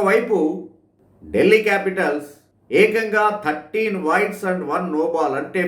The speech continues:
ఫోర్టీన్ రన్స్ ఎక్స్ట్రా ఇవ్వటమే కాకుండా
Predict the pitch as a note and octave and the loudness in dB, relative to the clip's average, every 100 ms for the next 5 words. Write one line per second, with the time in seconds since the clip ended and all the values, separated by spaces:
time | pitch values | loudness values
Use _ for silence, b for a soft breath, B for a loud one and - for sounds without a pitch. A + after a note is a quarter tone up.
0 | - G3 G#3 G#3 G#3 G3 F#3 - - _ | -4 -2 0 0 2 2 2 -6 -16 _
1 | _ - G2+ D3 G3+ - - A2+ B2 - | _ -16 -2 0 0 -4 -12 -12 -10 -10
2 | E3+ F#3 F3 D3+ E3+ F3+ E3+ D#3+ E3 D#3+ | 2 4 4 0 -2 -2 -4 -4 -4 -6
3 | D#3 D3+ | -6 -6